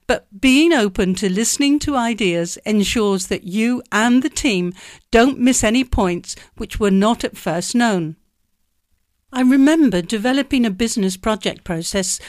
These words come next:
for a global C P G client which unearthed three other projects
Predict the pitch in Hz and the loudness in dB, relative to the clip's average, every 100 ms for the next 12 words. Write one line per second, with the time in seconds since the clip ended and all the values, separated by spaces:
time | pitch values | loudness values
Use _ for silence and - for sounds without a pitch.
0 | - - 226 202 190 220 240 311 311 - | -20 -6 -2 0 0 2 2 0 -2 -2
1 | 254 247 220 170 208 240 - 160 156 190 | -2 -2 -4 -2 -2 -2 -4 -4 -6 -8
2 | - - - 247 240 220 240 254 214 - | -14 -20 -8 -6 -2 0 2 2 2 -2
3 | - - 214 247 320 269 269 269 - 247 | -8 -4 2 4 4 2 -2 -4 -2 -2
4 | 196 175 - - | 0 -4 -6 -12